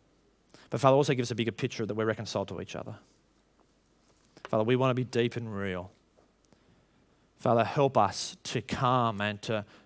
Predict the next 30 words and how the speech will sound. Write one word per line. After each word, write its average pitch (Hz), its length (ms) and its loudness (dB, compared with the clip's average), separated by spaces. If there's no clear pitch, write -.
dive 131 340 6
into 120 440 -4
church - 400 -4
life 110 340 2
here 101 280 -4
so - 180 -4
that 113 100 -4
we 117 140 -2
can 113 140 -8
serve 131 640 0
and 104 260 -6
give 113 340 -2
graciously 98 800 -4
because 95 300 -6
you 113 140 -2
first 101 380 -4
served 87 360 -6
and 90 100 -10
graciously 92 480 -6
gave - 280 -10
to - 140 -14
us. - 380 -16
And 101 80 -10
we 95 40 -8
pray 95 220 -6
this 85 160 -10
in 87 80 -14
Jesus' - 400 -14
name. 82 300 -16
Amen. 95 360 -6